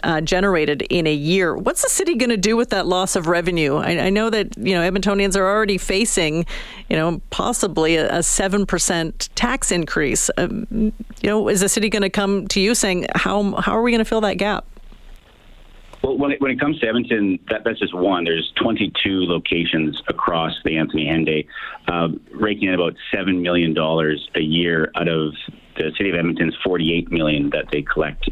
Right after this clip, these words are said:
Speaker 2: through photo radar. So we have given the, both cities of Edmonton and Calgary the option of taking those off, those fishing hole locations off of their ring roads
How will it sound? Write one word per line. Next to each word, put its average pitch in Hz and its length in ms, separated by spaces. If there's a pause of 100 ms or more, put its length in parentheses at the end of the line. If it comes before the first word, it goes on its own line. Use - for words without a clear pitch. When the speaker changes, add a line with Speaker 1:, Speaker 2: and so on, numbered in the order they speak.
(160)
Speaker 2:
through 85 200
photo 76 280
radar. 73 420 (480)
So 113 140
we 110 220
have 117 420
given 95 480 (120)
the, 85 480
both 107 260
cities 87 300
of 78 120
Edmonton 82 380
and 92 120
Calgary 73 440 (300)
the 95 100
option 92 320
of 85 240 (100)
taking 104 360
those 87 480 (180)
off, 98 260
those 98 240
fishing 131 220
hole 95 160
locations 87 560
off 87 320
of 82 160
their 80 160
ring 82 220
roads 76 280